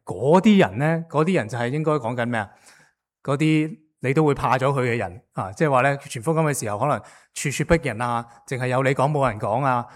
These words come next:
啊，然後即係令到人覺得好沉悶啊，或者係即係，啊，見到即係你嚟傳福音呢，佢即刻嗰啲人會避開，即係嗰一種嘅，嗰一種嘅人。佢話點樣可以傳福音，但係唔會成為嗰一種嘅人呢？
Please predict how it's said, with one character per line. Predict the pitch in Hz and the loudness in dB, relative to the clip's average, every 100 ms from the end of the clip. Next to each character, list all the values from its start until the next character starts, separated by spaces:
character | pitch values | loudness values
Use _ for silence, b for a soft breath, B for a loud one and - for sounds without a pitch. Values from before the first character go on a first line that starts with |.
| B B | B B
啊， | 113 110 | -8 -6
然 | 113 | -6
後 | 110 117 | -4 -4
即 | 120 | -2
係 | 151 131 127 | -2 0 0
令 | 127 120 | -2 -4
到 | 127 | -4
人 | 107 | -2
覺 | 131 | -2
得 | |
好 | 147 143 156 B B | 0 0 -2 B B
沉 | - 120 | -8 -4
悶 | 120 131 | -2 0
啊， | 139 135 | 0 0
或 | 127 | 0
者 | 143 | -2
係 | 151 120 | -2 -4
即 | 127 | -2
係， | 147 127 - b | -4 -4 -10 b
啊， | b 110 110 117 - | b -4 -4 -6 -10
見 | - 151 | -6 -2
到 | 139 156 165 | 2 2 2
即 | 165 170 | 0 0
係 | 135 143 151 | 0 -2 -6
你 | 120 139 175 | -4 -2 -4
嚟 | 123 113 | -6 -8
傳 | 139 | -6
福 | 127 160 | -2 0
音 | 165 | 0
呢， | 151 | 0
佢 | 143 160 | -2 -4
即 | - | -6
刻 | 170 160 170 B B | -2 -2 -2 B B
嗰 | 147 | -2
啲 | |
人 | 156 110 | -2 -2
會 | 127 | -4
避 | 127 113 | -4 -2
開， | 147 | -2
即 | 143 | 0
係 | 170 - | -2 -4
嗰 | 98 151 | 4 6
一 | 208 | 6
種 | 208 135 | 4 -2
嘅， | 151 120 123 | 0 -2 -2
嗰 | - 139 | 0 2
一 | |
種 | 165 127 | 2 -2
嘅 | 135 | -2
人。 | 123 98 | -4 -4
佢 | 143 | 0
話 | 139 - B B B | 0 0 B B B
點 | 185 | 0
樣 | 247 | 2
可 | 233 | 2
以 | 233 180 165 b b | 2 0 -4 b b
傳 | - 147 | -8 -2
福 | 196 | 2
音， | 208 208 220 _ _ | 2 2 -4 _ _
但 | - 139 | -4 -2
係 | 139 | -2
唔 | 123 104 | -2 -2
會 | 165 | -2
成 | - 110 | -2 -6
為 | 107 | -6
嗰 | 107 107 160 | -4 0 0
一 | |
種 | 165 135 | 0 -2
嘅 | 143 123 | -2 -4
人 | 90 | -6
呢？ | 110 127 | -6 -6